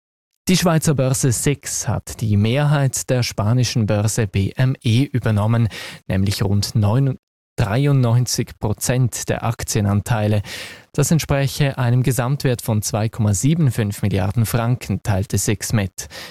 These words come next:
Die Übernahme war bereits im November zweitausendneunzehn angekündigt worden. Im März dieses Jahres genehmigte die spanische Börsenaufsicht die Übernahme.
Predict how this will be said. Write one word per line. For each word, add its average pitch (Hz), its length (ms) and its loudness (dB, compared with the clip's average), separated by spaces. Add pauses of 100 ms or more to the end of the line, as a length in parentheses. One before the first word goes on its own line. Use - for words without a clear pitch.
(320)
Die - 80 -2
Übernahme 143 480 2
war 117 120 -2
bereits 110 480 -2
im 104 160 2
November 110 520 0
zweitausendneunzehn 110 920 0
angekündigt 139 760 0
worden. 147 360 0 (420)
Im 104 160 2
März 156 400 -2
dieses 113 300 0
Jahres 120 500 -2
genehmigte 120 600 0
die 117 140 0
spanische 110 540 0
Börsenaufsicht 104 1080 -2
die 143 80 2
Übernahme. 92 640 -2